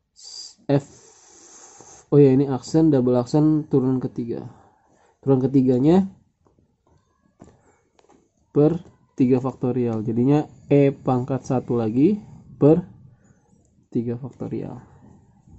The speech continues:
Jadinya E per tiga faktorial.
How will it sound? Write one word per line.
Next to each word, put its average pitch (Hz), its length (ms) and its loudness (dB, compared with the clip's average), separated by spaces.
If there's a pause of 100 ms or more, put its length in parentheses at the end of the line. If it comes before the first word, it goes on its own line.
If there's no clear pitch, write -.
(340)
Jadinya 131 640 2 (2000)
E 143 160 4
per 139 240 -4
tiga 120 240 -4
faktorial. 110 560 -10